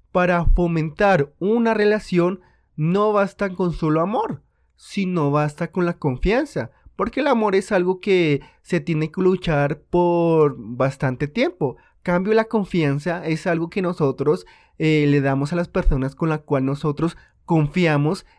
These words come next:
y tenemos seguridad de que las cosas van a ir bien. Pero si yo ando con esa mentalidad de pensar que con mi pareja, porque chatea con el celular con otra persona, o porque anda con los amigos, o otras pa-, o otras personas,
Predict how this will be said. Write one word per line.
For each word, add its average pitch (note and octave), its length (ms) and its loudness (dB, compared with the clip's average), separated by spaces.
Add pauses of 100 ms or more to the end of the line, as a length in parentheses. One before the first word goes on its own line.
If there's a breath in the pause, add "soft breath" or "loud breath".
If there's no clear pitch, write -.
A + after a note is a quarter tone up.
y F#3 120 -4
tenemos D#3+ 400 0
seguridad F3 680 0
de D#3+ 180 -2
que F3+ 120 -2
las E3+ 140 -2
cosas D3 380 -4
van D#3 200 0
a D3+ 60 0
ir D#3+ 140 -2
bien. B3+ 280 0 (340 soft breath)
Pero F3+ 220 4
si F3+ 220 -6
yo G3+ 180 4
ando A#3 320 2
con G#3 120 -2
esa F3 180 -4
mentalidad E3+ 720 0 (260 soft breath)
de D#3+ 100 -2
pensar D#3 380 -2
que E3+ 120 -6
con C#3+ 600 -2
mi C3+ 100 -2
pareja, C#3+ 540 0
porque D3+ 500 -2 (200 loud breath)
chatea C#3+ 440 0
con E3 140 -4
el E3 60 -4
celular C#3+ 400 -2
con D3+ 120 -4
otra C#3+ 260 -4
persona, F3 880 -2
o D3+ 200 -2
porque D3 420 2
anda C3+ 580 0
con D3+ 140 -4
los C#3+ 120 0
amigos, D#3 640 0
o C#3+ 80 2
otras D3 280 -4
pa-, D#3 320 -4 (240 soft breath)
o D3 100 2
otras C#3+ 260 2
personas, D3+ 520 0